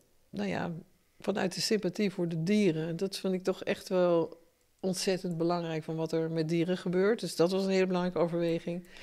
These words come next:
En ook vanuit gezondheidsoverweging. Ik dacht, "Nou, volgens mij is dat echt veel beter om, eh, in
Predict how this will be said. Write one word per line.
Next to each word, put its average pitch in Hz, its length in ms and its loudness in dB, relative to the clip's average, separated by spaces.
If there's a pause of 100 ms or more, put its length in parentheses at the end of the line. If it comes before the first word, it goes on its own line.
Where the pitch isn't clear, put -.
(280)
En 180 200 0
ook 170 140 0
vanuit 139 360 -4
gezondheidsoverweging. 156 1200 -4
Ik 156 60 -8
dacht, 147 160 -10
"Nou, - 200 -10
volgens - 340 -8
mij 160 300 -6
is 151 160 -10
dat 156 200 -10
echt - 240 -8
veel 165 240 0
beter 151 440 -2
om, 160 240 -8
eh, 147 60 -8
in 160 200 -10